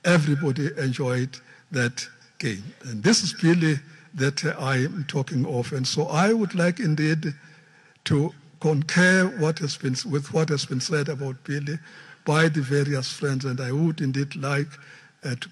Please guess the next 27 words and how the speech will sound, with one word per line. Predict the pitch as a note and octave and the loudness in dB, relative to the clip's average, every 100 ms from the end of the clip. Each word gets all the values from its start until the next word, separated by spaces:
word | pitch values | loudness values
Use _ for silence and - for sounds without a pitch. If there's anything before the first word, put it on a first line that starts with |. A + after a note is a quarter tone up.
| - | 0
believe | C#3+ F#3+ E3 | 6 6 6
that | D3 D#3 | 4 2
I'm | C3+ | 0
speaking | - - G3+ F3+ E3+ | 0 2 4 4 4
on | F3 | 4
behalf | E3+ C#3+ F3+ G3 F3 - | 2 2 2 2 0 -2
of | D#3+ C#3+ | -6 -6
the | C3+ | -10
friends | - E3 D3 C3 - | -4 -4 -2 -4 -4
here | D#3 C#3 C#3+ - - - - | -2 -2 -4 -10 -20 -20 -12
to | - C#3 | -6 -2
say | - D3 C#3+ C#3+ - - - _ _ _ | 0 2 2 0 -4 -16 -20 _ _ _
to | - | -4
the | C3+ | -2
family, | C3 D#3+ C#3+ C3+ C3 C3 C3+ - - _ _ - | 0 2 4 2 2 -2 -2 -10 -20 _ _ -4
we | C#3 E3 F#3+ | 4 6 8
hug | D3+ E3 D#3 C#3 | 6 4 0 -2
you, | C3+ C3+ C#3 C#3+ - - _ | -2 -2 -2 -6 -16 -20 _
we | B2+ C#3 D#3 D#3+ D#3+ - - - - _ _ _ - | 2 6 8 8 6 2 -8 -20 -20 _ _ _ -4
remember | C3+ B2 D#3 D#3 D3 C#3+ C#3+ | 2 6 8 6 4 -2 -4
Billy, | C3 C3+ C3+ C3+ - | -4 -4 -4 -6 -6
and | B2 A#2+ | -8 -6
we | B2 | -6
thank | B2 D#3+ D#3+ D#3 | -2 2 2 2
you | D3+ C3+ C3+ - - _ | -2 -2 -4 -12 -20 _
for | - A#2+ | -8 -6
sharing | - D3 C3 B2 B2+ | -2 -2 -2 -2 -2